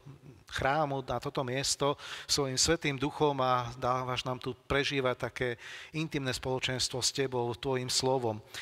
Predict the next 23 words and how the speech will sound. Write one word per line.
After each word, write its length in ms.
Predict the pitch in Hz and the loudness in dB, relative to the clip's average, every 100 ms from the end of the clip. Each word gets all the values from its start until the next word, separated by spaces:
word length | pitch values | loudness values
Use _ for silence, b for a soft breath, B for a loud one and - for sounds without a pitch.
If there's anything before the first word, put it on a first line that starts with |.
| B | B
A 80 | B | B
tak 160 | 147 - | 2 6
prosíme, 400 | 170 170 160 147 | 6 6 4 4
aby 160 | 143 | 4
si 160 | 143 143 | 2 2
nám 200 | 139 131 | 0 2
ho 80 | 127 | 2
aj 120 | 127 123 | 2 2
dnes 240 | 147 143 - - 156 | 2 4 4 4 4
oživil, 560 | 156 151 139 143 151 151 B B | 4 4 4 4 4 2 B B
keď 160 | 143 139 | -2 0
ho 40 | |
budeme 320 | 135 147 135 123 | 0 0 0 2
čítať 440 | - 143 - 127 120 | 2 2 0 2 2
a 80 | 117 | -2
rozímať 480 | 123 123 117 110 | -2 -2 -2 -2
nad 200 | 110 107 113 131 | -2 -4 -4 -4
ním 240 | 135 127 | -4 -6
a 160 | - 113 | -10 -8
nad 160 | 110 | -4
jeho 200 | 110 113 | -2 -2
súvislosťami. 1000 | 107 107 104 - 107 - - 98 98 95 92 - _ - | -2 -2 -2 -2 -2 -4 -4 -4 -6 -8 -12 -18 _ -6
Amen. 280 | 95 95 | -4 -6